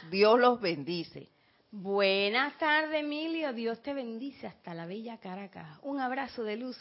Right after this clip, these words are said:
Speaker 2: y besitos de miel para ti.
Speaker 1: Tengo una pregunta.
Speaker 2: Ay, Dios mío.
Speaker 1: ¿Puedo entender el discernimiento como una cualidad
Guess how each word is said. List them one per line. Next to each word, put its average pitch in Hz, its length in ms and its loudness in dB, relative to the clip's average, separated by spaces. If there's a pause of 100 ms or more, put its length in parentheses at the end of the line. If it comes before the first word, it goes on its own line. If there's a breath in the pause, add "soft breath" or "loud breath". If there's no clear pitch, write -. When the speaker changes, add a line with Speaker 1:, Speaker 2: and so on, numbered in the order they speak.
Speaker 2:
y 196 140 -12
besitos 214 400 -10
de 175 100 -8
miel 233 240 -12
para - 260 -8
ti. - 280 -12 (920 loud breath)
Speaker 1:
Tengo 240 460 4
una 202 260 -4
pregunta. 147 560 -8 (140)
Speaker 2:
Ay, 240 200 -8
Dios 165 140 -10
mío. 160 240 -12 (140)
Speaker 1:
¿Puedo 269 300 6
entender 196 800 0
el 175 180 0
discernimiento 175 1040 -4 (320 soft breath)
como 202 240 2
una 269 300 2
cualidad 202 640 4